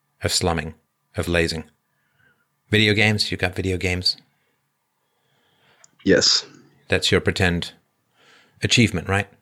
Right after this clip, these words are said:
Speaker 2: Since, uh, since four years old.
Speaker 1: I have a gold star and a server that will end up in a garbage dump.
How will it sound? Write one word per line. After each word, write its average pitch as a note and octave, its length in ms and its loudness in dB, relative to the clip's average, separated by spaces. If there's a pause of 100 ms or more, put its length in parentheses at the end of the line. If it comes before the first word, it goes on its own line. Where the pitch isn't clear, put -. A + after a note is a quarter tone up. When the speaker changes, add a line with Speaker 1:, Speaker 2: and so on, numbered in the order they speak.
(920)
Speaker 2:
Since, - 420 2
uh, E2 340 4 (100)
since - 280 2
four G2+ 180 6
years F#2 180 6
old. F2 220 4 (1040)
Speaker 1:
I F#3+ 380 4
have A3+ 580 6
a D#3+ 60 6
gold A3 520 6
star G#3 600 6
and E3+ 80 6
a C#3 40 6
server G3 580 6
that E3 160 4
will D3+ 180 4
end D#3 260 4
up D3+ 200 4
in D3+ 80 2
a E3 40 4
garbage F2 440 0
dump. - 240 -8